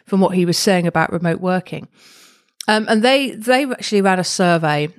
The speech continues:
and they found that about sixty percent of people wanted to work flexibly. So that's the first of the three categories. Flexibly, which means some office time, some home time. Or you've got pure remote workers who will be working from home full time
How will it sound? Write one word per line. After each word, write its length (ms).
and 140
they 80
found 340
that 160
about 320
sixty 460
percent 340
of 120
people 360
wanted 420
to 100
work 420
flexibly. 920
So 140
that's 180
the 80
first 300
of 40
the 60
three 220
categories. 580
Flexibly, 640
which 220
means 240
some 240
office 300
time, 380
some 280
home 200
time. 400
Or 120
you've 200
got 340
pure 320
remote 340
workers 500
who 80
will 60
be 120
working 340
from 180
home 260
full 280
time 460